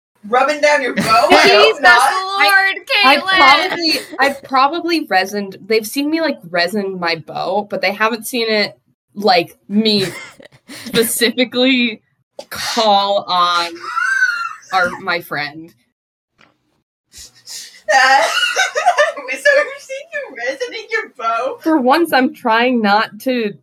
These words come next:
Speaker 3: I'm trying to ignore it and make it not sound sexual.
Speaker 1: <laughs> I know, and I'm making it sexual for you. Fuck you, Elliot.
Speaker 3: This was supposed to be my non-horny bard. I was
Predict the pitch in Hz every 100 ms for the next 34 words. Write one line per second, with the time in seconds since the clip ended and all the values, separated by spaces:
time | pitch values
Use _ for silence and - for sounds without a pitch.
0 | - 220 233 262 247 214 190 185 214 233
1 | 202 202 196 196 170 165 160 - 226 233
2 | 233 254 254 - 277 294 370 - _ _
3 | _ _ - 269 277 302 320 311 262 -
4 | - 247 247 233 - 220 269 277 294 269
5 | 240 254 240 247 - 226 233 - 254 247
6 | - - 277 277 247 196 180 - - -
7 | 349 554 640 587 320 262 220 240 240 571
8 | 302 392 - 320 311 277 330 - - 302
9 | 349 285 285 269 233 294 311 285 269 285
10 | 320 302 262 220 302 277 226 220 - -
11 | _ _ _ _ - 269 294 330